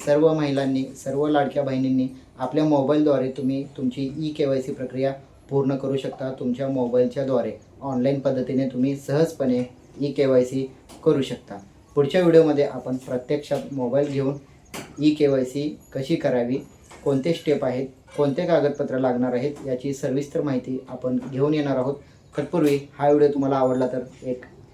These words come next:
लाईक करून घ्या. म्हणून सर्व लाभार्थ्यांनी वेळ न दडवता ही प्रक्रिया पूर्ण करून घ्या. दोन महिने तुमच्याकडे आहेत, घाई करू नका. योजनेचा लाभ तुम्हाला वेळेवर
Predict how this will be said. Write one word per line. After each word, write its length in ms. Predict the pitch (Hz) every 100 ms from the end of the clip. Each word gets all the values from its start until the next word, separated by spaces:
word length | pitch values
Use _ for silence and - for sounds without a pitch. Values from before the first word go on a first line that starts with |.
| -
लाईक 240 | 123 147 165
करून 200 | 151 147
घ्या. 200 | 143 143 - - - - - 123
म्हणून 300 | 143 160 160
सर्व 400 | - 143 156 143
लाभार्थ्यांनी 640 | 139 127 143 143 147 139 139 123
वेळ 280 | 120 143 147
न 200 | 135 151
दडवता 380 | 143 127 120 123
ही 180 | 123 147
प्रक्रिया 440 | 143 - 123 127 131 - - -
पूर्ण 280 | 156 151 151
करून 280 | 143 131 123
घ्या. 160 | 127 - -
दोन 300 | 127 135 147
महिने 240 | 139 131
तुमच्याकडे 420 | - 127 127 127 123
आहेत, 300 | 120 123 123 - - -
घाई 240 | 123 123 151
करू 220 | 151 139
नका. 320 | 127 117 117 123 - - - - -
योजनेचा 580 | 135 131 156 151 156 147
लाभ 380 | 127 139 139 -
तुम्हाला 400 | 135 131 135 135 - - 135
वेळेवर 440 | 127 135 151 151